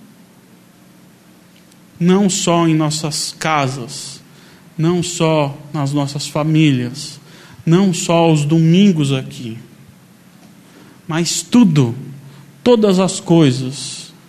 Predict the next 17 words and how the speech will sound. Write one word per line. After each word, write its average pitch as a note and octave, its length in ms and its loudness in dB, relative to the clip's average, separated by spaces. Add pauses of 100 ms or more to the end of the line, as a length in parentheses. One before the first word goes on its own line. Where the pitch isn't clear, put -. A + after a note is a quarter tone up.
(140)
são D3+ 220 -2
de D3 140 -2
Deus. A2+ 580 -8 (2250)
O - 40 -12
trabalho D3+ 720 0 (560)
é D3+ 120 -6
de D3 100 -2
Deus. C#3+ 600 -4 (600)
O - 60 -16
seu F#3+ 180 -2
emprego E3 600 0 (100)
é C#3 100 -6
de D3+ 140 -2
Deus. C#3 500 -2 (1120)
Os - 100 -10
seus G3+ 260 0
filhos E3 600 0